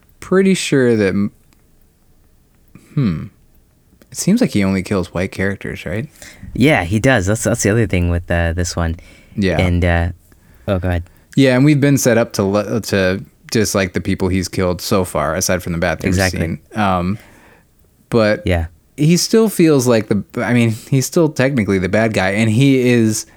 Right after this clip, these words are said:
Speaker 1: kind of doing the same thing to Anthony that he was doing to Helen, kind of like a grooming of
Speaker 2: Oh,
Speaker 1: sorts for
Speaker 2: sure.
Speaker 1: slightly different reasons this time.
Speaker 2: Yeah,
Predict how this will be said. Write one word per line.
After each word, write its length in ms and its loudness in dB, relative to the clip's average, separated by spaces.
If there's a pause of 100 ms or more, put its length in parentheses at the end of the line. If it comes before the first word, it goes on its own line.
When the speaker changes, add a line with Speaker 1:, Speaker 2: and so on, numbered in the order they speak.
(120)
Speaker 1:
kind 280 2
of 180 0
doing 520 4
the 80 0
same 380 2
thing 600 0
to 480 0
Anthony 540 0
that 140 0
he 120 0
was 260 -2
doing 380 2
to 80 0
Helen, 400 0
kind 200 -2
of 80 -2
like 180 0
a 60 -4
grooming 600 -2 (460)
of 200 -4
Speaker 2:
Oh, 300 2
Speaker 1:
sorts 60 0
for 280 0
Speaker 2:
sure. 20 -6 (440)
Speaker 1:
slightly 400 0
different 300 -2
reasons 420 -2
this 200 -8
time. 320 -8 (540)
Speaker 2:
Yeah, 300 0